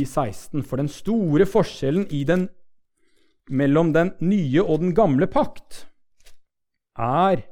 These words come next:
at, eh, ti seksten, «Dette er pakten jeg vil slutte med dem i dager som kommer.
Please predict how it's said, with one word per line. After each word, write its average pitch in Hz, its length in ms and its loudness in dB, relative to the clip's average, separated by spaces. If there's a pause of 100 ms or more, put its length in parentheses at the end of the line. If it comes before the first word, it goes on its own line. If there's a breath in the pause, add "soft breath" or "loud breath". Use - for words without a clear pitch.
(1500)
at, - 640 -2 (220)
eh, 123 260 0 (120)
ti 147 200 -4
seksten, 147 520 0
«Dette 165 300 0
er - 100 0
pakten - 420 -2
jeg 156 120 2
vil - 80 -4
slutte - 300 -4
med 120 160 -2
dem 151 120 0
i 160 80 -2
dager 131 220 2
som 139 140 -2
kommer. 123 360 -2